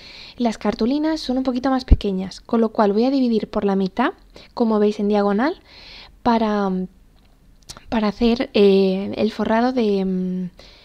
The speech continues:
de las, de las dos cartulinas. Como veis, me queda el espacio justo para hacer la encuadernación, ¿vale?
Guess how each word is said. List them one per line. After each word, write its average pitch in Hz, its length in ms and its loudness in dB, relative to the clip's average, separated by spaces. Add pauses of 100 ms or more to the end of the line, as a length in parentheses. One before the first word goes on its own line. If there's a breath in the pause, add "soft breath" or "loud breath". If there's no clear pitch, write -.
(180 loud breath)
de 233 180 2
las, 202 300 0
de 220 120 0
las 208 140 0
dos 214 140 -2
cartulinas. 196 560 -4
Como 208 300 -2
veis, 254 160 0
me 294 100 -4
queda 269 180 -2
el 240 60 -2
espacio 233 400 -4
justo 285 640 -4 (400 loud breath)
para 220 140 0
hacer 226 200 -2
la 247 120 0
encuadernación, 202 760 -4
¿vale? 226 260 -4